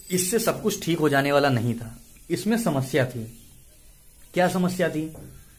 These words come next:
देखिए, ये जो permanent settlement था, इसने समस्या पैदा कर दी। और क्या समस्या पैदा किया? Company के जो officers थे, उन्होंने ये पाया कि अभी भी जो जमींदार हैं, वो जमीन में सुधार के लिए खर्च नहीं कर रहे थे,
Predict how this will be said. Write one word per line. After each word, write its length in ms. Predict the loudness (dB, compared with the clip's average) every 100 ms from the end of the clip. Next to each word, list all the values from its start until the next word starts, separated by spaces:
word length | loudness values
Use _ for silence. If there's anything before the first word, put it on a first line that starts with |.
| -8 -2
देखिए, 280 | 0 -2 -2
ये 60 |
जो 100 | -4
permanent 460 | -2 -2 0 -2 -2
settlement 460 | 0 0 0 -2 -2
था, 160 | -8 -12 -16 -16 -16 -10 -4
इसने 300 | -2 0 0
समस्या 420 | 0 -2 0 0
पैदा 280 | 2 0 0
कर 160 | 0 0
दी। 100 | 0
और 80 |
क्या 200 | 0 0
समस्या 360 | 0 0 0 0
पैदा 260 | 0 -2 -2
किया? 220 | -4 -6 -8 -14 -20 -20 -20 -12 -6
Company 440 | -4 -2 -2 -2
के 120 | -2
जो 260 | -2 -4 -2
officers 600 | -4 -4 -2 0 0 -2
थे, 340 | -8 -8 -18 -20 -20 -8
उन्होंने 360 | -4 0 0 0
ये 180 | 0 0
पाया 360 | 0 0 -2 -4 -10 -16 -10 -4
कि 260 | -4 -4 -2
अभी 340 | -2 0 2
भी 160 | 2 2
जो 140 | 0
जमींदार 580 | 0 0 0 2 2 2
हैं, 180 | 0 -2 -4 -8 -10 0
वो 200 | 2 2
जमीन 460 | 0 0 0 0
में 120 | 0
सुधार 440 | -4 -2 2 4 4
के 160 | 2
लिए 160 | 0 -2
खर्च 360 | 0 -2 -2 -2
नहीं 280 | 0 0
कर 140 | 0 -2
रहे 220 | -2 -6
थे, 120 | -8